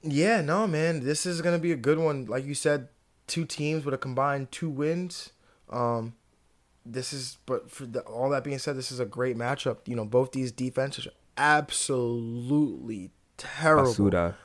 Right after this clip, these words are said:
Speaker 1: We've been telling you guys since, since September that this Arizona defense is bad. <laughs> Uh, we've been telling you guys for weeks now this Atlanta defense was gonna be bad.
Speaker 2: Yep.
Speaker 1: And guess what? This Atlanta defense just got worse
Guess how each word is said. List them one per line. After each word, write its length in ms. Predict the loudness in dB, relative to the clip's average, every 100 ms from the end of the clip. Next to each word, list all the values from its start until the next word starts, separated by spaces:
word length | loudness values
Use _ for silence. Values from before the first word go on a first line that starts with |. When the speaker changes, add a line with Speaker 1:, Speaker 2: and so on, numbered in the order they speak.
| 0
Speaker 1:
We've 140 | 2
been 160 | 2 0
telling 480 | -4 2 4 4 0
you 100 | 2
guys 380 | 4 6 4
since, 440 | 0 -2 -4 -6 -12 _ _ _
since 240 | -6 -6
September 800 | -4 -4 -4 0 4 8 6 6 -8 -20 -10
that 140 | -4
this 300 | -2 -2 -6 _ _
Arizona 420 | 6 6 6 2 0
defense 440 | -2 -2 -2 -2
is 180 | -10 -12 _ _
bad. 520 | 2 4 4 2 -2 -4 -8 -2
<laughs> 100 | -2 -2 -10 -18 -20 _ -8
Uh, 60 |
we've 160 | -2 0
been 120 | -2
telling 300 | 2 2 4
you 80 | 4
guys 320 | 6 6 6
for 220 | 2 -6 -2
weeks 340 | 0 0 0
now 300 | 0 0 -2 -8 -8
this 140 | -2
Atlanta 360 | 2 4 4 2
defense 440 | 0 -2 -4 -4
was 160 | -6 -8
gonna 340 | 2 2 4
be 140 | 2 0
bad. 320 | 2 6 6
Speaker 2:
Yep. 140 | 4 0 -6
Speaker 1:
And 160 | -2 0
guess 240 | 0 2
what? 240 | 2 2 -6 _ _
This 200 | -2 2
Atlanta 320 | 4 4 2
defense 360 | 2 0 0 0
just 220 | 0 2
got 240 | 2 0 -2
worse 540 | 4 6 6 4